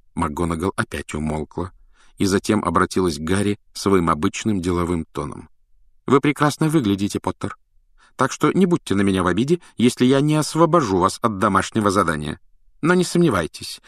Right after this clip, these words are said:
в случае смерти выполнять его не обязательно". Гермиона рассмеялась. Гарри стало легче дышать.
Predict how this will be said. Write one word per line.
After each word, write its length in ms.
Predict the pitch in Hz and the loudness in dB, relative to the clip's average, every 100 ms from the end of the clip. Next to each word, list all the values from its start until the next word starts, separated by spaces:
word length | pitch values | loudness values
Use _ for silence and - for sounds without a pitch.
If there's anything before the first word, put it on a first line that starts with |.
| - | -16
в 60 | - | -2
случае 460 | 156 135 - 98 | 4 4 4 0
смерти 500 | - 120 123 170 - | 2 2 2 2 0
выполнять 600 | 196 190 156 117 101 - | 4 4 4 2 0 -2
его 260 | 143 143 147 _ | 0 0 0 _
не 120 | 202 | 2
обязательно". 680 | 185 98 76 - - - - - _ _ _ _ _ _ _ _ | 4 2 -4 -6 -10 -12 -14 -18 _ _ _ _ _ _ _ _
Гермиона 600 | 87 90 82 87 101 107 | -2 0 0 0 0 -2
рассмеялась. 800 | 87 82 - - 65 - - - - _ _ _ _ _ _ _ _ | -4 -6 -6 -10 -12 -12 -16 -16 -18 _ _ _ _ _ _ _ _
Гарри 280 | 90 107 104 | 0 2 2
стало 300 | - 101 95 | 0 2 4
легче 320 | 98 90 - | 2 0 -4
дышать. 500 | 92 101 - - - | -4 -4 -4 -10 -14